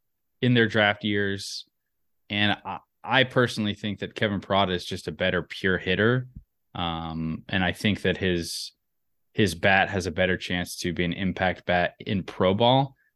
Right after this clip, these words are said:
Henry Davis has obviously scuffled a little bit, so maybe it's easier to say that right now as we sit here. But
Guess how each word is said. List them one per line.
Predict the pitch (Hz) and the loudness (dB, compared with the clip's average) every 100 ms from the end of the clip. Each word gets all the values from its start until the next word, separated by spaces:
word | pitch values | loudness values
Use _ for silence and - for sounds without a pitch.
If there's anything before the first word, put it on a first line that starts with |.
| - | -4
Henry | 107 101 | 0 2
Davis | 98 98 104 | 2 2 0
has | 101 | 2
obviously | 98 98 95 92 | 2 2 -2 -4
scuffled | 95 - 101 98 92 | -6 -2 -2 -2 -6
a | |
little | 85 98 | -6 -4
bit, | 107 120 110 | 0 -2 -2
so | 90 | -4
maybe | 90 90 | -2 -2
it's | 85 | -4
easier | 78 90 90 90 | -4 -2 0 0
to | - | -2
say | - 98 | 0 2
that | 90 87 | 4 2
right | 90 87 | 2 0
now | 92 90 | 0 0
as | 90 - | -2 -4
we | |
sit | 85 - - | -6 -4 0
here. | 120 123 | 2 2
But | 107 98 | 4 0